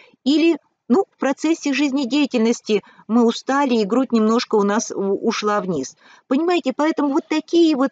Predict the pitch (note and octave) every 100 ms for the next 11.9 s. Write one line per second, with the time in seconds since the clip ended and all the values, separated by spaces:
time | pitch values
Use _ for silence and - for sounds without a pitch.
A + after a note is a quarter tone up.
0 | - A3 - G#3+ A3+ B3+ - D4 - D#4
1 | - C#4 - C#4 B3 G#3 E3+ G3+ G#3+ G#3+
2 | A#3 G#3 - - A3+ C4 - C#4 B3+ B3
3 | A3+ - A3 G#3+ G#3 G3+ E3 C3+ A#2+ -
4 | _ A#3 B3 A#3+ B3+ B3 A#3 A#3+ E4 -
5 | A#3 G#3+ A3 A#3+ - A3 G#3 _ _ _
6 | _ G3+ C4 - C4 C#4 B3 - G3+ G3
7 | A#3 A#3 F#3+ - F#3+ F#3 F#3 G#3 G3 E3
8 | G3 G3 F3 E3 D#3 F3 F3 C#4+ - B2
9 | - _ _ - _ - D#4 F4 D4 C4+
10 | C#4 C4+ B3+ B3 A#3+ B3 A#3+ A#3+ A3+ G#3+
11 | A3 A#3 - A3+ G3+ A3+ F3+ F#3 D3+